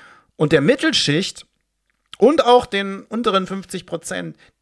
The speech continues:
der ist wahnsinnig groß geworden. Mittlerweile ist sogar der Unterschied zwischen den Reichen und den Superreichen unglaublich groß geworden. Das heißt, wir haben immer mehr Milliardäre.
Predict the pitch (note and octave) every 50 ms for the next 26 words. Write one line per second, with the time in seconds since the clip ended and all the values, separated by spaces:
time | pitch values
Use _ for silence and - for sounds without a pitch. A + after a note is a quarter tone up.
0 | _ - E3 C#3+ D3 - G3 E3+ - _ - - C#3 C#3+ D3 - - G#3+ A#3 B3+
1 | A#3+ D#3+ D#3 C#3+ C3+ B2 - - - - - - - - - - - - - -
2 | C#3+ - - - _ C#3 D#3+ A3 G#3+ F#3+ F3 D#3 D3+ D#3+ F#3 G3+ G3+ F3 - F#3+
3 | F#3 E3+ E3 E3 E3 D#3+ D#3 D#3+ D#3+ D3+ D#3 - F3 E3+ F3+ E3 - F3 E3 -
4 | - D3+ - C#3+ C3+ B2+ B2+ B2 A#2+ - C#3 C#3 E3 G#3 C4 D#4 C#4+ - - F#3+
5 | F3 D#3+ D3 - - - E3+ D3+ C#3 - D3 C#3 C3 A2+ A2+ A#2+ G#3 C#4+ C4 A3+
6 | E3 B2+ A2+ B2 B2 A#2 A#2 - - B2 - _ _ _ _ _ _ - G3+ F#3+
7 | F3+ D3+ C3+ B2 A2 G#2 - A#2 - - - _ - - - - - A2+ A#2 A#2
8 | A#2 B2 B2 B2+ B2 - D3 C#3+ C3+ - D3 C3 C3 - F#3+ G#3 G3 F3+ E3+ D#3+
9 | E3 D#3+ D#3+ D3+ D3+ C#3+ C3+ A#2+ C#3+ D3 D#3 F3+ F3 F3 F3+ F3+ F3+